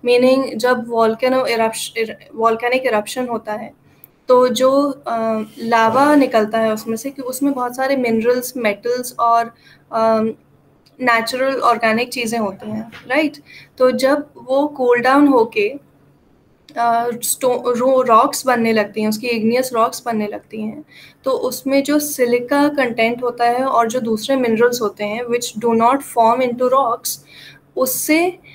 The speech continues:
ये ऐश जैसी जो रह जाती है, the remaining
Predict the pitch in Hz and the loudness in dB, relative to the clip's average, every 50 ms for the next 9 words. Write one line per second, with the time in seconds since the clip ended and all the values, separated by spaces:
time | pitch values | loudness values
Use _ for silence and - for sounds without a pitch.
0 | - - - _ _ 233 233 262 262 277 277 - - - _ _ _ 233 233 233 | -20 -20 -20 _ _ -4 -2 0 2 2 0 0 -4 -14 _ _ _ 2 2 4
1 | 262 285 277 - - - 220 214 247 240 233 226 - 277 277 269 269 254 233 220 | 4 2 2 0 -2 -2 0 2 2 2 2 2 2 2 4 4 4 4 4 4
2 | 220 240 233 233 208 190 196 - 202 196 196 196 208 220 - _ _ _ _ _ | 2 2 2 2 0 -2 -4 -6 -6 -6 -6 -6 -8 -12 -14 _ _ _ _ _
3 | _ _ _ _ 226 214 247 240 247 240 240 240 240 240 254 269 277 | _ _ _ _ 0 2 4 4 4 2 2 2 2 2 4 4 2